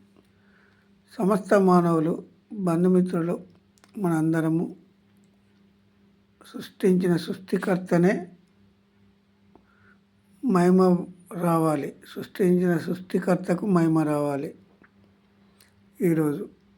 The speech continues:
ఇది మొదలుకొని నిరంతరము, ఇది మొదలుకొని నిరంతరము మన రాకపోకల యందు ఆయన కన్ను దృష్టి ఉంచే దేవుడు. ప్రతి మానవుడు, ప్రయాణం చేయని మానవుడు లేడు ఈ లోకంలో.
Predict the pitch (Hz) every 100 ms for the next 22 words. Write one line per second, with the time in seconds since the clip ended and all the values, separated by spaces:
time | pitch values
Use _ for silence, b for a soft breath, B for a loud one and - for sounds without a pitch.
0 | _ _ _ _ _ _ _ _ _ 202
1 | 175 196 185 180 185 185 180 160 156 -
2 | _ _ _ _ _ - 196 165 180 196
3 | 196 190 175 151 - _ _ _ _ _
4 | 190 170 190 180 175 180 180 180 170 160
5 | 156 170 175 180 170 165 180 - - -
6 | _ - 165 160 151 156 175 180 170 175
7 | 180 160 156 160 185 - - b b b
8 | b b b _ _ 180 175 175 175 170
9 | 185 185 185 185 - 196 180 196 190 175
10 | 165 160 143 - _ _ - 156 185 185
11 | 180 165 170 170 165 185 185 160 160 165
12 | 170 160 160 160 160 170 147 156 160 160
13 | 175 151 151 151 143 143 - 135 135